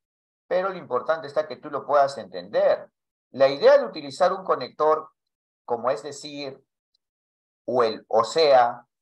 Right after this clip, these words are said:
o en otras palabras, es que una idea quede bien clara. Si una idea debe quedar clara es porque es importante. El autor te está dando información para decirte, "Esta información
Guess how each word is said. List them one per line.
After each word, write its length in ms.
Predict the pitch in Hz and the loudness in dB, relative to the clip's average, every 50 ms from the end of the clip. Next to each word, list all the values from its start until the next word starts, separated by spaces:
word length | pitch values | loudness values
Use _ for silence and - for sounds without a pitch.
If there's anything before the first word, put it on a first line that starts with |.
| _ _ _ | _ _ _
o 180 | - 107 110 117 | -12 -4 -4 -4
en 80 | 117 123 | -2 0
otras 320 | 143 151 151 151 143 143 | 0 0 0 0 -4 2
palabras, 680 | - 160 170 175 160 147 135 127 127 135 143 - - _ _ _ _ _ _ _ _ _ _ _ | 4 4 6 8 8 8 8 8 6 6 4 2 -10 _ _ _ _ _ _ _ _ _ _ _
es 320 | - 156 165 165 147 - | -2 -2 -2 -2 -4 -10
que 400 | - - 160 170 185 190 - _ _ _ | -12 -6 -6 -4 -4 -6 -10 _ _ _
una 320 | 143 151 156 147 143 131 | -8 -8 -8 -6 -6 -8
idea 360 | 123 117 139 147 147 135 - | -6 -4 2 4 4 4 4
quede 260 | - 135 131 131 123 | 0 -10 -10 -10 -10
bien 340 | 113 113 120 117 110 101 - | -10 -10 -12 -12 -12 -14 -16
clara. 440 | _ 101 104 110 107 98 85 80 82 | _ 4 6 8 8 8 6 2 -2
Si 180 | - - - 202 | -4 -8 -4 -4
una 140 | 254 254 233 | -2 -2 -4
idea 600 | 202 180 202 208 196 180 156 135 135 139 139 - - _ _ _ _ _ _ _ _ _ _ _ | -2 0 2 4 6 8 8 8 8 6 4 -4 -16 _ _ _ _ _ _ _ _ _ _ _
debe 520 | _ 120 113 170 180 170 151 131 - - _ | _ -8 -4 -4 -2 -2 -4 -6 -6 -10 _
quedar 340 | - 113 113 139 147 143 - | -8 -2 4 4 4 4 2
clara 400 | - 160 160 143 143 147 156 - - | 2 4 6 6 6 6 4 2 0
es 180 | - 127 135 131 _ | -4 -8 -10 -10 _
porque 400 | _ 117 113 110 - 107 110 127 | _ -8 -8 -8 -8 -6 -6 -6
es 180 | 135 - - - _ | -6 -6 -10 -16 _
importante. 1080 | 107 113 107 101 90 - 80 69 - - - - 104 110 117 104 90 90 - 65 - _ _ _ _ - - - _ | -14 -14 -14 -16 -10 -4 -2 -2 -2 -2 0 2 2 2 2 0 -2 -10 -14 -18 -18 _ _ _ _ -20 -20 -20 _
El 220 | _ - 135 135 127 | _ 2 6 8 6
autor 360 | 123 120 - - 190 202 - | 6 6 4 4 4 4 4
te 80 | - 139 | 0 -6
está 200 | - - 160 165 | -4 0 4 6
dando 560 | 170 180 180 180 147 139 135 139 147 147 - _ _ _ _ _ _ _ _ | 6 6 4 4 0 0 0 0 -2 -4 -14 _ _ _ _ _ _ _ _
información 720 | - 135 131 131 131 127 123 123 120 117 - - 240 247 | -12 -12 -6 0 0 2 2 2 -2 -2 2 2 2 4
para 160 | 233 170 147 131 | 4 4 4 4
decirte, 560 | 123 120 - 202 185 160 - 123 110 - - - 254 | 2 0 -6 -10 -10 -10 -10 -10 -10 -10 2 4 4
"Esta 180 | 247 - - | 4 4 2
información 480 | 185 - 156 147 143 135 131 - 294 302 | -6 -4 -4 0 0 -2 0 4 4 4